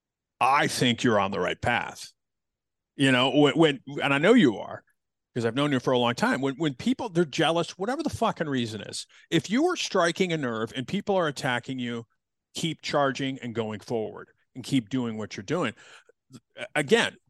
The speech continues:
for a variety of reasons. And what, what really stuck out to me, Autumn, and what you just said is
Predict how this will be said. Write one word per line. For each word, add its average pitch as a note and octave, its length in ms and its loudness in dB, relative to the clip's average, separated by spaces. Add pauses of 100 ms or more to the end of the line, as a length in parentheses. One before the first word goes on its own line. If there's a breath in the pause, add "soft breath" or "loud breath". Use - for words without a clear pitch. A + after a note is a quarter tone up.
for D3 120 4
a C3 100 -4
variety D#3+ 340 4
of F#3 40 6
reasons. G#3 320 2
And G#3 180 -4
what, A#3 220 -2
what G3 180 2
really G#3+ 460 4
stuck - 420 -2
out D#3 160 2
to D3+ 100 -4
me, A#3+ 180 -2
Autumn, B2+ 260 -2
and C#3 240 -6
what D3 240 -4
you C#3 120 -4
just B2+ 240 -2
said G#3+ 260 4
is B2 320 0